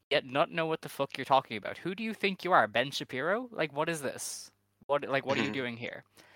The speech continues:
Speaker 2: Yeah.
Speaker 1: So, I proceeded to quote tweet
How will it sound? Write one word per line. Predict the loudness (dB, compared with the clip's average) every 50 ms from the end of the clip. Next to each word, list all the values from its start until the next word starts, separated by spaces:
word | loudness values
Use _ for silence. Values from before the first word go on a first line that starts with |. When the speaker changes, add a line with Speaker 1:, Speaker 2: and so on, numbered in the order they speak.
| _ _ _ _ _ _
Speaker 2:
Yeah. | -6 -4
Speaker 1:
So, | -2 2 4 6 6 6 4 2 0 -4 _ _ _ _ _ _ _ _ _ _ _ _ _ _ _ _ _ _ _ _ 0
I | 0
proceeded | 2 0 -2 -2 0 0 0 2 2 0 -2 -4 -10 _ -20 -20 _ _ _ _
to | -6 -6
quote | -2 2 2 2 2 0
tweet | -4 -4 -4 -4 -4 -4